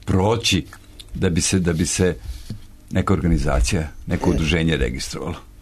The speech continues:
Speaker 2: E, nije uopšte komplikovana procedura. Na,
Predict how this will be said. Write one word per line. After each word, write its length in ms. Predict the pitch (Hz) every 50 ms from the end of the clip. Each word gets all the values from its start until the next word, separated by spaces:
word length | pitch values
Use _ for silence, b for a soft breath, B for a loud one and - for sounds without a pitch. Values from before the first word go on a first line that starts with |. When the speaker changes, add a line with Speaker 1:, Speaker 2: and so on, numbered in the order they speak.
| -
Speaker 2:
E, 200 | - 196 190 180
nije 380 | 185 202 214 226 247 262 240 190
uopšte 340 | 180 180 180 180 - - 170
komplikovana 840 | - 175 170 175 175 220 214 - 185 165 170 170 170 156 151 151
procedura. 720 | 147 - 170 160 - - 147 147 160 180 214 240 262 247 233
Na, 540 | 214 - - 185 180 180 175 170 170 175